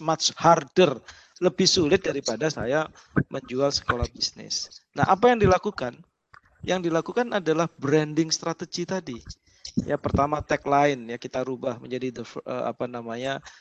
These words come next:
eh, the first, the, the, the, the, the prem-, the premier choice gitu ya, the premier choice. Jadi pilihan yang pertama for higher vocational education gitu. Nah, ini kan satu branding. Yang kedua,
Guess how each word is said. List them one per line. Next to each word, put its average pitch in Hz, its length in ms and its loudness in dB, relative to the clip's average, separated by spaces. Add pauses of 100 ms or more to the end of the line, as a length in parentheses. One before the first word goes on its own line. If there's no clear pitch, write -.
(340)
eh, 117 480 -2
the 123 80 -6
first, 143 400 -4
the, 131 240 -2
the, 123 160 -8 (160)
the, 131 180 -6 (160)
the, 127 180 -6 (600)
the 131 180 -8 (380)
prem-, 135 260 -2 (440)
the 143 80 -2
premier 170 480 6
choice 180 560 4
gitu 127 240 -2
ya, 117 240 -2 (400)
the 143 160 -2
premier 147 320 4
choice. 143 320 0
Jadi 160 320 0
pilihan 196 320 6
yang 190 160 0
pertama 185 480 0
for 143 320 -4
higher 135 320 0
vocational 131 640 -6
education 117 560 -4
gitu. - 240 -14 (560)
Nah, 139 80 0
ini 196 160 2
kan 240 160 2
satu 202 320 2
branding. 139 560 0
Yang 156 160 -6
kedua, 139 320 2